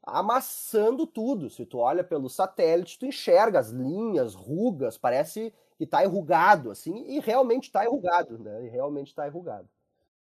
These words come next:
Então, é um pouco isso. Então, os vulcões, eles, em geral, pra sintetizar, né, eles estão ou lá no, no, nos limites onde as placas se separam, né, que se gera o, o, os magmas lá no, no, no, no oceano,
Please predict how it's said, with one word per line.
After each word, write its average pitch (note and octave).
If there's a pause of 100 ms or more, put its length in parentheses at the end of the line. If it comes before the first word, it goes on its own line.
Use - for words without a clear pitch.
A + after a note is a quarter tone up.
(220)
Então, A#2+
é C#3+
um D3+
pouco E3+
isso. G#3+
Então, E3+
os E3+
vulcões, G#3
eles, G3+
em A3+
geral, G3
pra D3+
sintetizar, F3
né, C3+
eles C3+
estão F#3 (400)
ou A#3+
lá G#3
no, F3+
no, D#3 (200)
nos D#3
limites F3+
onde E3
as D#3+
placas D3
se C3+
separam, F3
né, A#2
que C#3
se A#2
gera C3
o, B2+
o, A#2 (300)
os A2+
magmas A#2+
lá B2+
no, C#3
no, A#2+
no, A#2
no A2+
oceano, F#3